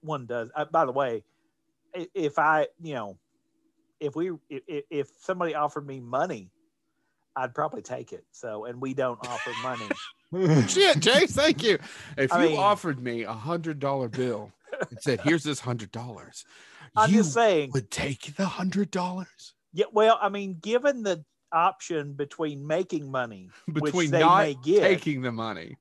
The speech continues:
Speaker 1: and then not making money by doing our show,
Speaker 2: <laughs>
Speaker 1: because I don't know if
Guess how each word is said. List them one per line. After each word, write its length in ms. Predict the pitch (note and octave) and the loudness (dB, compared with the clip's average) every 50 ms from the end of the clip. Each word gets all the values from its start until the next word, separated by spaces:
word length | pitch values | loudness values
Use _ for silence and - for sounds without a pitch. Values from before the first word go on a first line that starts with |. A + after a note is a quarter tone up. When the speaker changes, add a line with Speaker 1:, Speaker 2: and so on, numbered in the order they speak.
| _ - | _ 0
Speaker 1:
and 260 | F#3 F3+ E3+ E3+ E3 | 2 4 4 4 2
then 320 | E3+ F#3+ F#3 F3 E3+ E3+ E3+ | 4 4 4 4 4 2 0
not 320 | F3 G3 A#3+ C4 - G#3 | 2 4 4 4 4 2
making 380 | G3 F3 E3 D3+ - D#3 D#3 D3+ | 0 -2 -2 -2 -4 -6 -4 -2
money 280 | D#3 D3+ D3 C#3+ C3+ | 0 0 0 0 -2
by 200 | C3+ C#3+ C#3 C#3 | 0 2 2 2
doing 400 | C#3+ C#3+ D3+ D#3 D3+ D3 C#3 C3 | 2 2 2 2 2 2 0 0
our 220 | C3+ B2 B2 A#2 - | -2 -4 -4 -6 -6
show, 580 | E3 - - F3 E3+ D3 B2 A2 G2+ G2 F#2 F#2+ - _ _ | -8 -6 -4 -2 0 0 0 0 -2 -4 -8 -12 -16 _ _
Speaker 2:
<laughs> 180 | - - - - | -20 -16 -8 -4
Speaker 1:
because 300 | D#3 D#3+ D3+ F#3 F3 F3+ | -4 0 2 4 6 6
I 120 | F#3 G3 | 8 8
don't 180 | G3 E3+ D#3 D3 | 6 6 4 4
know 180 | D#3+ D#3 D3 | 4 4 4
if 80 | C3 | 2